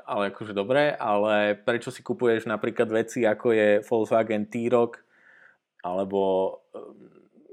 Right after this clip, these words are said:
Seat A T K, alebo také niečo, čo, čo, čo je proste malé auto, ale na tom vyššom podvozku, ale že vo výsledku napríklad je to akože fakt veľké ako Polo alebo veľké ako Ibiza a tá rodina sa tam potom akože tlačí, že,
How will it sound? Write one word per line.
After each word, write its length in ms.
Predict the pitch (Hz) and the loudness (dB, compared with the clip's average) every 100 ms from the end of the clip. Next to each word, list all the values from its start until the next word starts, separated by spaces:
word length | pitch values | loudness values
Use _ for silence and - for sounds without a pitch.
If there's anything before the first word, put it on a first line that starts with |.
| - - _ _ _ _ _ | -20 -20 _ _ _ _ _
Seat 640 | - 113 113 107 - - | -4 2 4 4 0 -10
A 160 | 90 110 131 | -4 -2 0
T 80 | 123 | 0
K, 80 | 143 | 4
alebo 320 | 127 117 107 | 6 4 2
také 320 | 107 110 131 | -2 -4 -4
niečo, 240 | 117 113 131 | -4 -4 -6
čo, 160 | 117 | -6
čo, 240 | 117 - 143 | -6 -4 -2
čo 160 | 139 | -2
je 0 | |
proste 320 | 135 131 - 123 | 0 0 0 -2
malé 240 | 117 165 | 2 4
auto, 560 | 127 113 131 196 202 - _ _ _ _ _ _ _ _ _ _ _ _ _ - | 4 2 2 0 0 -6 _ _ _ _ _ _ _ _ _ _ _ _ _ -4
ale 200 | 117 127 | 4 4
na 200 | 139 135 | 4 2
tom 160 | 156 139 | 2 0
vyššom 280 | 131 147 | 0 -2
podvozku, 400 | 127 127 135 131 110 | 2 2 2 0 0
ale 200 | 101 104 | 2 2
že 80 | 120 | 0
vo 120 | 127 | 0
výsledku 400 | 139 143 131 - | 0 2 0 0
napríklad 440 | 127 120 127 131 127 | -2 0 -2 0 0
je 80 | 123 | 2
to 120 | 131 | 0
akože 360 | 120 - 127 127 | 0 -2 -4 -2
fakt 240 | 131 127 127 | 0 -2 -2
veľké 360 | 123 127 127 | 0 0 2
ako 280 | 131 131 131 | 0 2 0
Polo 320 | 117 117 143 | 2 4 8
alebo 240 | 131 117 117 | 6 6 2
veľké 320 | 123 127 139 | 0 0 0
ako 240 | 123 - | 0 0
Ibiza 640 | 117 110 135 160 165 160 117 | -2 -2 -2 2 4 4 4
a 80 | 107 | 2
tá 160 | 117 | 0
rodina 320 | 120 123 127 120 | 0 -2 -6 -6
sa 80 | - | -6
tam 160 | 120 117 | -6 -4
potom 240 | 123 117 | -4 -6
akože 320 | 117 131 127 | -4 -6 -4
tlačí, 480 | - 104 - 143 131 | -2 -4 -2 0 0
že, 280 | 113 110 | 2 0